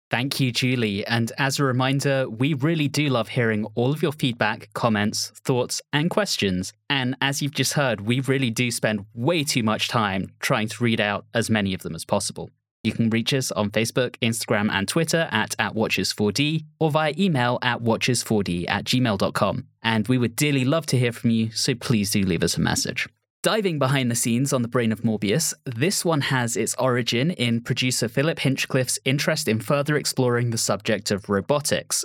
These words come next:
and he wanted to delve into the relationship between machine and man,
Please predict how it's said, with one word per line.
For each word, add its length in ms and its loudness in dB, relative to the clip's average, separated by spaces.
and 160 0
he 140 0
wanted 340 0
to 120 0
delve 340 0
into 320 0
the 100 2
relationship 720 0
between 420 2
machine 400 0
and 180 0
man, 440 -2